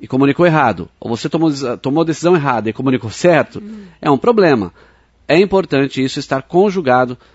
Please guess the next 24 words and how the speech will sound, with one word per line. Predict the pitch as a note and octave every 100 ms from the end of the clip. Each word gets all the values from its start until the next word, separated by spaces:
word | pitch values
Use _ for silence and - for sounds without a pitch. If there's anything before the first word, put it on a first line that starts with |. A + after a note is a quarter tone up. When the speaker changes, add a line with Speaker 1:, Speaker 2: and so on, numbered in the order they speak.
| _
Speaker 1:
dentro | A2+ C#3+ D#3 D#3
das | C#3
suas | - C3+
decisões. | C3 - A#2+ A2 F#2 - _ _ _
Comunicação | A#2 C3 C3 D3 - C#3+ F3+ F#3 _ _ _
é | G#2+
bom | F#2+ A#2 E3 F#3 - - -
a | A2
gente | A#2 -
sempre | - F3 F#3
lembrar | F#3 E3 A#2+ C#3+ C#3 _ _ _
que | -
é | C3
muito | B2+ G3+ G#3+
mais | F3+ C#3 A2+ A2+
o |
que | B2
o | C3
outro | C#3+ G#3 G#3 F3+
percebe | D#3 B2+ - A#2+ B2 C3
do | A#2+
que | C3+
eu |
falo, | C#3 A#2 A2+ A#2+